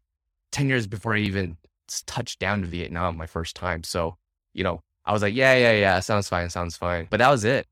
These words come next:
Other than that, like, yeah, no one ever spoke about Vietnam. Matter of fact, like, they're like,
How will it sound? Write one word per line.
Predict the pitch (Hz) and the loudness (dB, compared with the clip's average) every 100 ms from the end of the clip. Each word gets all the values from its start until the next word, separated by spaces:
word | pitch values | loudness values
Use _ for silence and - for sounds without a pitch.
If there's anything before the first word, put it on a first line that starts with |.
| - | -2
Other | 110 147 | 0 2
than | 117 90 | 0 0
that, | 98 123 | -2 0
like, | 95 90 87 | 0 -2 -2
yeah, | 113 110 | -2 0
no | 92 | 2
one | 107 113 | 2 0
ever | 110 | 0
spoke | - 110 | -2 -2
about | 104 85 | -2 0
Vietnam. | 101 87 92 95 98 - | 0 0 0 0 -2 -2
Matter | 113 | -2
of | 127 | 0
fact, | 135 135 | -2 0
like, | 104 95 | -2 -2
they're | 107 | 0
like, | 110 95 | 0 0